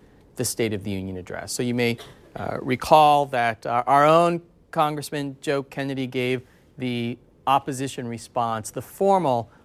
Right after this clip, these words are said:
opposition response to President Trump's State of the Union in twenty eighteen. Uh, sometimes they're given by congressional leaders, uh, other times they're given by up-and-coming members of the party.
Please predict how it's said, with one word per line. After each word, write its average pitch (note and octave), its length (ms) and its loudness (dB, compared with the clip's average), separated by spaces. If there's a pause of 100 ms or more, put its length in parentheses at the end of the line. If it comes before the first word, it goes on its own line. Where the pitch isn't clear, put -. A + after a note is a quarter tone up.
(140)
opposition A#2+ 480 -2
response A2 420 -4
to - 80 -12
President A2 400 -6
Trump's G#2+ 300 -6
State A2 180 -8
of G#2+ 80 -8
the G#2+ 80 -8
Union G#2 420 -6 (460)
in G#2 220 -4
twenty G#2 360 -6
eighteen. - 520 -14 (380)
Uh, A2 120 0
sometimes G3 640 2
they're C#3 140 2
given D3+ 320 2
by A#2+ 180 4
congressional D#3 500 0
leaders, D3 580 2 (420)
uh, B2 180 0
other D#3+ 180 4
times C#3+ 300 0
they're C#3 80 -4
given B2+ 340 -2
by A2+ 380 4
up-and-coming C3 560 -4
members B2 300 -2
of G2+ 40 -8
the G2+ 80 -12
party. F3 540 4